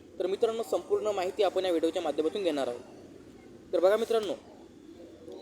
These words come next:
नवीन अर्थसंकल्प जाहीर झाला आहे, त्याच्यामध्ये आपल्या भारत देशाची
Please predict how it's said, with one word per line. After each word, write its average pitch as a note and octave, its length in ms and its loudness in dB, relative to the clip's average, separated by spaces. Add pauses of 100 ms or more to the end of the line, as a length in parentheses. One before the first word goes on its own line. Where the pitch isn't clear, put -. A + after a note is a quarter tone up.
(440)
नवीन F3 260 4
अर्थसंकल्प G3+ 680 0
जाहीर F3+ 280 0
झाला F3 180 4
आहे, D#3 100 2
त्याच्यामध्ये F3 500 0 (1000)
आपल्या E3+ 260 2
भारत E3 280 0
देशाची G3 440 2